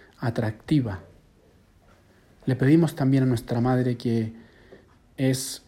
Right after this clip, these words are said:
la humildad. La ma-, la llamarán bienaventurada todas las generaciones porque se ha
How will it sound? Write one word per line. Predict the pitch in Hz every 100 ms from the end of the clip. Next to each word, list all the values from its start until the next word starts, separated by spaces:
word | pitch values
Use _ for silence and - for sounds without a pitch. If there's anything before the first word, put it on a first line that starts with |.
| _ -
la | 127 120
humildad. | 113 117 160 185 - _ _ _ _ _ _ _ _ _ _ _ - _ _ _ _ _
La | 123 120
ma-, | 120
la | - 120
llamarán | 123 120 120 147
bienaventurada | 156 151 147 139 147 151 156
todas | 156 147
las | 131
generaciones | 156 143 135 - 175 156
porque | - 131 127
se | -
ha | 147 156